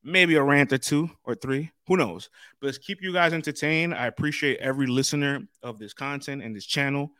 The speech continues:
every view, every like, every comment, all the supporters. It means the world to us. Uh, supporters of the website, supporters of our social media. And, and hold on, big shout outs, man.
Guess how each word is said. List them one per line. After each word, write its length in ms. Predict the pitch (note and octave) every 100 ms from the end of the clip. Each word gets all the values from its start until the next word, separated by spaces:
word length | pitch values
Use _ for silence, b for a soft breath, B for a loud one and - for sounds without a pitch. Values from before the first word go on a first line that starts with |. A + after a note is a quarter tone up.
| b b -
every 220 | A2+ G2+
view, 360 | A2 C3 D3 C#3
every 220 | A2 G#2+
like, 400 | G#2+ C3+ C#3+ C#3
every 220 | A#2 G#2
comment, 480 | G2 C#3 C#3 C#3+ C#3+ - _ _ _ _
all 180 | - B2
the 40 | B2+
supporters. 640 | B2+ - C#3 C#3 C#3+ B2+
It 80 | G2+
means 240 | A2+ G#2+
the 60 | G#2
world 220 | A#2+ B2
to 100 | B2
us. 280 | C3 - - -
Uh, 200 | G2+ F#2+
supporters 360 | - - A#3+ A3
of 60 |
the 60 | G#3
website, 520 | A#2+ - C3+ B2 - _ _ _ _
supporters 360 | - - B2 A#2+
of 100 | A2
our 80 | A2
social 340 | B2 A#2 A#2+
media. 220 | B2 B2
And, 160 | B2+ A#2+
and 140 | -
hold 180 | F#3 D#3+
on, 100 | F#2+ D#3+
big 160 | D#4+
shout 240 | - E3+ C#3+
outs, 200 | A2+ A#2
man. 260 | A#2 A#2